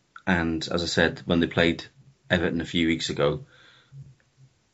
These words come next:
Everton couldn't have been given a better opportu-, opportunity for three points than how Newcastle played. Um, and just, just on that, I would go for Sunderland. I wouldn't normally, but I think just that, I think Sunderland are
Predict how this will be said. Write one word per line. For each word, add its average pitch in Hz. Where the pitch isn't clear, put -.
Everton 98
couldn't 104
have 95
been 92
given 95
a -
better 87
opportu-, 80
opportunity 85
for -
three 85
points 78
than 80
how 80
Newcastle 80
played. -
Um, 78
and 92
just, -
just 131
on 98
that, 87
I 95
would 92
go 90
for -
Sunderland. 85
I -
wouldn't 104
normally, 87
but 80
I -
think 80
just -
that, -
I -
think -
Sunderland 90
are 80